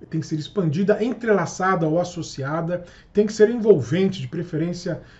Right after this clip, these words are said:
é, o que você, o que você está estudando tem que estar relacionado com o seu projeto de vida, tem que ser emotiva e corretiva, tá? Emotiva e corretiva.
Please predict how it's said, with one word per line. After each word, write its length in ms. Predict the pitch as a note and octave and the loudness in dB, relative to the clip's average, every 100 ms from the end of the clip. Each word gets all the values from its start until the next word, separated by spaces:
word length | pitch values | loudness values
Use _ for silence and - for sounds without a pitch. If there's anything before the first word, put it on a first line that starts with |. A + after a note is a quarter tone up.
| - | -12
é, 520 | D3+ D#3 D3+ D3+ D3 D3 | -4 0 2 2 2 0
o 40 | |
que 160 | D#3 E3+ | -4 -8
você, 420 | - - - - | -6 -10 -10 -12
o 60 | C3 | -10
que 100 | E3 | -6
você 260 | D#3+ G3 | -2 0
está 340 | F3+ - - G3 | -2 -4 0 2
estudando 560 | F#3+ F3+ D3 F3+ E3 | 2 -4 -2 -2 -2
tem 200 | - F#3 | -4 -6
que 60 | E3 | -8
estar 200 | - E3 | -4 -4
relacionado 560 | D3+ D#3+ - D3+ D#3 D3+ | -2 -6 -4 -4 -4 -6
com 140 | E3 | -8
o 100 | D3+ - - - | -8 -10 -20 -12
seu 220 | - D#3 | -4 -4
projeto 340 | D#3 C#3 C#3 | -2 -2 -2
de 80 | C3 | -4
vida, 400 | A#2 E3+ D#3+ E3+ - - - | -4 -4 -4 -8 -12 -20 -8
tem 140 | A#3 | -6
que 60 | A3+ | -4
ser 180 | G#3+ A3 | 4 4
emotiva 440 | G3+ D3+ - G3 | 4 0 -4 -6
e 40 | F#3+ | -4
corretiva, 640 | - C3+ A#2+ - A2+ A2+ - - - | -6 -8 -10 -10 -12 -12 -20 -20 -8
tá? 200 | D#3+ E3+ | -4 -2
Emotiva 420 | D3+ C3 G3+ F#3 | -2 -2 -4 -6
e 60 | E3+ | -4
corretiva. 580 | G3 D#3+ C3 B2 A#2 | -4 -4 -6 -14 -16